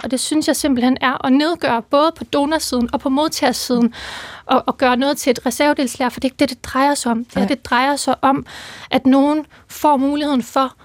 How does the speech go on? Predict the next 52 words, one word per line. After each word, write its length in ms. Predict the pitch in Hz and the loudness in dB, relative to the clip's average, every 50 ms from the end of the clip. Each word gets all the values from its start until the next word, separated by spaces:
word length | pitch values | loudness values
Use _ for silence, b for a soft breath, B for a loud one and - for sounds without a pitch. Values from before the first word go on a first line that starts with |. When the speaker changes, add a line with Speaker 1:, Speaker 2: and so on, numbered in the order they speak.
| b b b b b b - | b b b b b b -6
Speaker 1:
at 120 | 262 - | -4 -2
give 160 | - 285 247 | 0 0 2
livet 340 | 262 285 311 302 269 254 214 | 2 2 2 2 0 0 0
videre, 380 | 240 262 277 311 311 294 247 214 - _ _ _ _ | 0 0 2 2 2 0 -2 -4 -8 _ _ _ _
Speaker 2:
Mm. 100 | - 220 185 - - - | -12 -12 -10 -4 0 2
Speaker 1:
øhm, 380 | 247 247 226 226 220 220 214 - - - | 2 2 2 0 -2 -4 -6 -10 -8 -4
og 140 | - 214 269 | -2 0 2
redde 200 | 277 277 294 302 302 | 4 4 4 4 2
nogens 320 | 302 285 285 277 - - | 2 2 0 0 -2 -2
liv. 260 | 277 311 285 285 - B B B B B B B - | -2 -2 -2 -4 -8 B B B B B B B 0
Speaker 2:
Men 120 | 208 202 | 2 4
Speaker 1:
Det 60 | 196 | 4
Speaker 2:
kan 80 | 302 277 | 2 2
Speaker 1:
skal 120 | 214 - | 2 0
Speaker 2:
du, 40 | - | 0
Speaker 1:
vi 60 | 269 | 0
tale 360 | - - 254 226 233 233 240 | -2 0 0 0 0 0 -2
om. 140 | 226 233 - - | -4 -6 -6 -6
Speaker 2:
kan 120 | - 226 214 | -4 -4 -4
du 60 | 214 | -2
forstå, 340 | - 202 - - 320 311 254 | -4 -4 0 2 2 2 2
Karoline, 440 | - - 202 196 196 202 208 214 208 | 2 0 2 2 4 4 4 2 2
fordi 200 | - 214 208 202 | 0 -2 0 0
nu 140 | 226 240 | 0 2
hører 200 | 240 247 269 285 | 2 4 4 4
vi 100 | 294 285 | 4 2
jo 60 | 240 214 | 0 0
faktisk 340 | - 220 208 214 208 - 208 | 0 0 0 0 0 0 -2
også, 260 | 226 233 - - - | -2 -2 -4 -4 -2
øh, 260 | 185 180 151 117 156 | 0 0 0 -2 -2
fra 120 | - - 190 | 0 0 2
en, 160 | 214 202 175 | 2 2 2
som 180 | - 160 151 | 0 0 0
ved, 180 | 196 233 220 139 - - | 2 2 2 0 -2 -2
øh, 240 | 170 151 120 110 117 | -2 -2 0 0 0
rigtig 280 | 160 190 202 - 160 | -2 -2 0 0 0
meget 200 | 156 156 160 160 | 0 2 2 2
om 160 | 143 196 202 190 | 2 2 0 0
det. 100 | 175 165 | -4 -4
Vi 80 | 160 | -4
har 140 | 165 170 160 | -2 -2 0
en 80 | 151 139 | 0 0
overlæge 380 | 147 185 214 214 196 185 180 | 2 2 2 2 2 2 2
her, 240 | 185 202 190 - - | 2 0 -2 -2 -2
her 220 | 190 202 196 165 | 0 0 2 2
i, 380 | 156 135 156 160 160 160 156 156 | 0 0 -2 -4 -4 -4 -4 -4
øh, 140 | 143 147 - - | -4 -4 -6 -6
i, 260 | - 165 170 170 - - | -6 -6 -6 -6 -6 -4
i 80 | 170 | -4
studiet 600 | 165 - - 226 226 202 185 - 143 131 135 139 143 | -4 0 2 2 2 2 0 -2 -2 0 0 0 0
også, 220 | 165 - - 247 | 2 2 2 2
ikke? 140 | 247 247 | 2 2